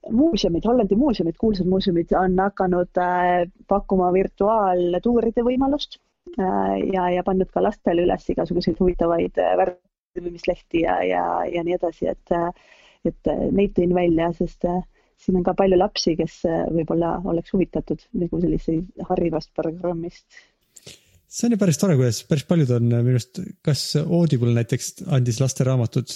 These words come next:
Speaker 2: on nüüd tasuta võimalik kuulata midagi, et, et on nagu paljud ettevõtted, kes on mingit sihukest meelelahutust, kui neil on mingid lastele sobivat meelelahutust, siis on nagu kas see lihtsamini kättesaadavaks tehtud,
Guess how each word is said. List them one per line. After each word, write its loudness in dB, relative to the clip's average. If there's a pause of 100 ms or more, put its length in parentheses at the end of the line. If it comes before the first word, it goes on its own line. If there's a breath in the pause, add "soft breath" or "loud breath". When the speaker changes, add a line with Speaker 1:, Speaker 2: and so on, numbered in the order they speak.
(180)
Speaker 2:
on 2
nüüd -2 (120)
tasuta -2
võimalik 0
kuulata 0
midagi, 0
et, -10
et -2
on 4
nagu 2 (100)
paljud 2
ettevõtted, 0 (680 loud breath)
kes 2
on 4 (720)
mingit 2
sihukest 0
meelelahutust, 2
kui 4
neil 4
on 4
mingid 2
lastele 0
sobivat 0
meelelahutust, 0
siis 0
on 2
nagu 2 (840 loud breath)
kas 0
see 2
lihtsamini 4
kättesaadavaks 2
tehtud, 0